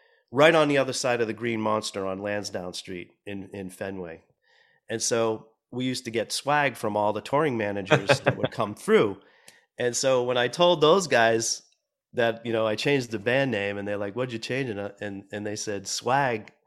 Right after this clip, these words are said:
I said, "Swag." And they were like, "What? That's a stupid name. You know what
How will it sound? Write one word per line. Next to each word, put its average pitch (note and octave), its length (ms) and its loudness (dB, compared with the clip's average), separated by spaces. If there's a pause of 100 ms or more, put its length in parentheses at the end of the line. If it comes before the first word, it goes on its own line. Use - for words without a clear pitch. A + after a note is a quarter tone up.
(220)
I A#2+ 80 0
said, A#2 260 2
"Swag." C3 460 6
And G#2+ 100 0
they G#2+ 80 0
were G#2+ 60 0
like, G#2 240 -4 (220)
"What? F#4 340 2 (240)
That's D#4+ 180 -6
a - 60 -6
stupid C#3 560 -4
name. C3 260 0
You G3 120 2
know E3+ 120 4
what C3 320 -2